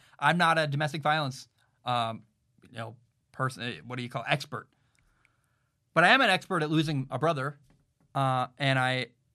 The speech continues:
<laughs> I've partaken in stuff, and I, I just, I just feel for Josh Gordon. He can't say no. He's got an addiction problem,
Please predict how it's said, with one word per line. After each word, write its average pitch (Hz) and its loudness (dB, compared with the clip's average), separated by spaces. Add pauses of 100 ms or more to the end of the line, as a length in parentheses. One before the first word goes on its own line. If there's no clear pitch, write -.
(600)
<laughs> - -12
I've 180 -6
partaken 135 0
in 123 -6
stuff, 131 -4 (840)
and 151 0
I, 147 -2 (1080)
I - -14
just, 208 -8 (140)
I 160 -2
just 202 -6
feel 151 -2
for 147 -2
Josh 120 -4
Gordon. 107 -10 (280)
He 170 -4
can't 185 -2
say 185 0
no. 170 0
He's 127 -6
got 160 0
an 165 0
addiction 147 -2
problem, 117 -4